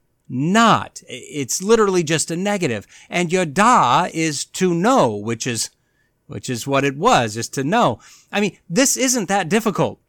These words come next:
really, when you <laughs> look at it. In no way would this translate to a stranger. In fact, the way that those who translated a stranger write it, they make it sound like the first part,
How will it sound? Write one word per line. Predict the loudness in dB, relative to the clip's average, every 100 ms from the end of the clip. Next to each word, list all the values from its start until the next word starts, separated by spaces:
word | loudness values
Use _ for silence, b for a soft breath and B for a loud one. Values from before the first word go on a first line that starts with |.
| -4
really, | 0 0 -2
when | -2 -2
you | 0 0
<laughs> |
look | 0 0
at | -2
it. | -4 -8 B 2
In | 4 4
no | 2 2
way | 2 2 2 -2 -4 _ _ _
would | 0 2 2 -4 _ _ -14
this | -8 0 2 2 0 -4 _ _ -10
translate | -4 -2 0 -2 -4
to | -4 -6
a | -4
stranger. | -6 -6 -4 -2 -2 -2 -4 -8 _ _ _ b
In | -2
fact, | 2 0 0 _ _ -8
the | 0
way | 2 2 2
that | 0
those | 0 0 0
who | -4
translated | -4 -4 -4 -4 -4 -4 -4
a | -4
stranger | -2 -4 -4 -2
write | 0 0
it, | 0
they | -2
make | -2 -2 -4
it | -2
sound | -2 -2 -2 -2
like | -4 -4
the | -8
first | -4 -4 -2
part, | -2 0 0